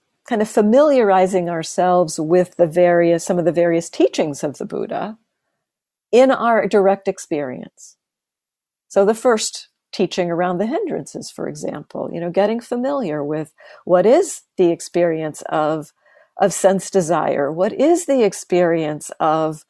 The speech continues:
ill will, what is the experience of sloth and torpor, what is the experience of restlessness, what is the experience of doubt.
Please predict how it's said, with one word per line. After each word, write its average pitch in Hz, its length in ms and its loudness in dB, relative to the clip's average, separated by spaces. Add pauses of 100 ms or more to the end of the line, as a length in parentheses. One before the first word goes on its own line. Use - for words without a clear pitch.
(440)
ill 190 300 6
will, 156 480 -2 (600)
what 220 120 -2
is 320 200 4
the 311 140 4
experience 185 640 0
of 170 140 2
sloth 165 380 -2
and 156 160 -10
torpor, 151 400 -4
what 208 220 -4
is 285 280 0
the 240 200 0
experience 160 800 -4 (320)
of 180 160 2
restlessness, - 880 -4 (400)
what 208 200 -2
is 285 280 2
the 196 160 0
experience 156 600 -8
of 156 160 -10
doubt. - 380 -10